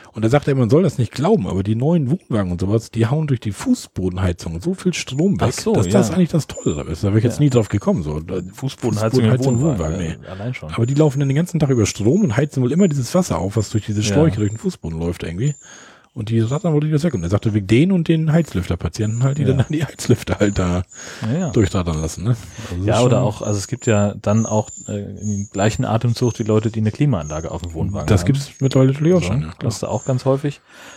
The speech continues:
Speaker 2: Und das ist natürlich auch ganz angenehm. Dann kommst du in den Wohnwagen, hast irgendwie muckelige einundzwanzig
Speaker 1: Mhm.
Speaker 2: Grad.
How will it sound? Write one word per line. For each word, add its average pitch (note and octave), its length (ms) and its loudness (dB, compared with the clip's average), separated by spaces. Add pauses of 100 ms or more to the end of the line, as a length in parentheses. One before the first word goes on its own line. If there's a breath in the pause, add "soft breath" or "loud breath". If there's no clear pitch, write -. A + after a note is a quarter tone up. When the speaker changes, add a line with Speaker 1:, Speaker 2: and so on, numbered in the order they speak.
Speaker 2:
Und A2+ 60 0
das F2+ 100 2
ist A#2+ 60 0
natürlich G#2+ 320 2
auch E2+ 100 -4
ganz F2+ 200 -6
angenehm. C3 460 4
Dann G#2+ 120 0
kommst G#2+ 240 -2
du - 20 -4
in G2+ 60 -2
den F2 100 -2
Wohnwagen, A2+ 420 0
hast G#2 140 0
irgendwie G2 480 -4 (140)
muckelige A2+ 480 0
einundzwanzig G2+ 520 0
Speaker 1:
Mhm. C3 80 6
Speaker 2:
Grad. G2+ 280 2